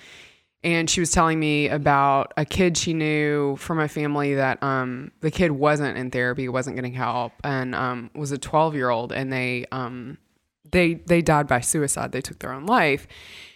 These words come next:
And it was really jarring. But my friend said something so interesting. She said, "You know, it's so good that there's so much of a conversation about mental health,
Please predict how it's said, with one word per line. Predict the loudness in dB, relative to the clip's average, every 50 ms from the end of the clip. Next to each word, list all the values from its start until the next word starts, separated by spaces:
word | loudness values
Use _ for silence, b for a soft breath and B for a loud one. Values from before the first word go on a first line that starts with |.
| B B 2
And | 2 4
it | 4 2
was | 2 0 0 0 -4 -8 -10 _
really | -4 0 2 4 4 4 4 2
jarring. | 2 2 2 4 4 6 6 4 4 2 0 -2 -4 -6 -8 -12 _ -2
But | 0 2 2 4
my | 4 2 2
friend | 0 -2 -2 -2 0
said | -2 -2 0
something | 0 0 0 -2 -4
so | -2 0 0 0 0
interesting. | 0 -2 -2 -2 -2 -2 -2 -2
She | -2 -2 -2
said, | 0 2 2 4 4 4 4 2 0 -2 b b b b b b b b b b b b _ _ _ _ _ _ _
"You | 0 2 4
know, | 4 6 6 4 4 4
it's | 4 2 2 0
so | 0 2 4 4 4 4 4 0 0 2
good | 4 4 6 6 6 6 4 4 2 0 -2 -6 -12 -14 _ _ _ _ _ _ _ _ -2
that | 2 2 2 4 2
there's | 2 2 2 2
so | 2 2 2 4
much | 2 0 -2 0
of | -2 -2
a | -2
conversation | 0 2 2 2 4 2 0 2 2 2 2 0 0 -2
about | 0 0 0 0
mental | 0 0 0 0 -2
health, | -2 -4 -2 2 4 4 4 2 0 -2 -6 -8